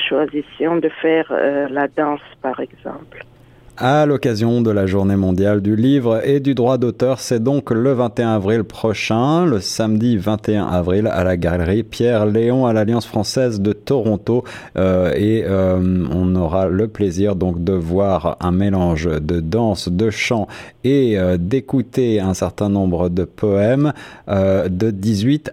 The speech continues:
Speaker 2: à vingt heures. Nafé Faegou, merci beaucoup d'avoir répondu à mes questions. Est-ce que vous avez un message à faire passer aux francophones et aux francophiles, un mot de la fin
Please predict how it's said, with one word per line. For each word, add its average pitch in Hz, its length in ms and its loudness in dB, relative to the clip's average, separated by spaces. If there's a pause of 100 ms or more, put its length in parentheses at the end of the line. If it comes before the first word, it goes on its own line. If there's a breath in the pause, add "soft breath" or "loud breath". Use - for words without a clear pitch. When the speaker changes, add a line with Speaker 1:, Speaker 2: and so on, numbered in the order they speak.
(120)
Speaker 2:
à 135 240 0
vingt 110 400 -2
heures. 135 420 2
Nafé 120 480 0
Faegou, 120 480 0
merci 123 500 0
beaucoup 135 360 0
d'avoir 117 220 0
répondu 113 340 0
à 113 60 0
mes 110 120 2
questions. 131 340 -2
Est-ce - 140 -4
que - 80 -2
vous 117 220 0
avez 117 320 2
un 101 280 2
message 107 580 0
à 127 40 0
faire 104 200 -2
passer - 280 -2
aux 95 60 2
francophones 104 600 -2
et 101 60 2
aux 92 60 -2
francophiles, 104 500 -2
un 113 80 0
mot 117 220 2
de 120 100 0
la 110 100 2
fin - 120 -10